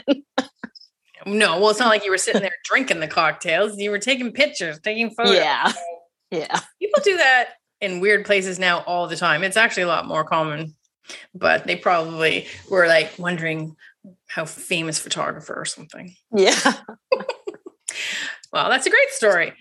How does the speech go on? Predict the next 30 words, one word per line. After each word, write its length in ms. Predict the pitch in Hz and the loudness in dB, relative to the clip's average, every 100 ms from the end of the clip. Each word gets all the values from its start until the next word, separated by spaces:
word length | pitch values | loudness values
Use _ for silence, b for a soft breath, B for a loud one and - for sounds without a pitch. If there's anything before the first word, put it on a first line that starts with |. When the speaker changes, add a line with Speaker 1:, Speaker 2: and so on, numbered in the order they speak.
| B B | B B
Speaker 2:
Okay, 240 | 294 349 320 | 0 2 0
so 720 | - 311 285 277 269 262 - _ _ - | 2 4 6 4 2 -2 -6 _ _ -6
let's 200 | 320 - | -6 -2
just 140 | 539 - | -2 0
talk 160 | 392 | 0
about 100 | - 233 | 0 0
your 120 | 208 220 | 0 -2
Instagram 360 | 214 214 185 | -4 0 0
account 380 | 175 - 175 226 | 0 0 0 -2
again 320 | 202 170 170 | -6 -4 -6
for 380 | 202 175 165 160 175 | -2 2 2 2 -2
a 40 | |
minute 400 | 165 147 165 247 | -4 -2 -2 -4
or 220 | 165 - | -4 -6
two. 480 | - - 160 240 311 B B B B B _ _ _ | -8 -6 -6 -6 -8 B B B B B _ _ _
So 180 | - 226 | -4 -2
what's 720 | 220 285 359 - - - - - | 2 2 2 -2 -10 -10 -16 -8
next? 480 | 208 233 180 - - | 0 0 0 -4 -6
Like, 160 | 165 160 | -4 -2
do 120 | 214 | 0
you 300 | 262 277 214 | 2 0 -2
create, 420 | - 208 190 190 | -2 0 0 0
like, 180 | 208 175 | 0 -2
a 60 | 151 | -8
plan 920 | - - 165 165 165 175 202 247 262 - - | -14 -10 -6 -2 0 2 0 -2 -4 -8 -16
for 200 | - 220 | -4 -2
your 180 | 226 226 | 2 0
Instagram 460 | 233 240 240 240 | 0 -2 0 0
account? 380 | 240 254 247 233 | 0 0 2 2
Like, 340 | 190 165 - | 0 -4 -8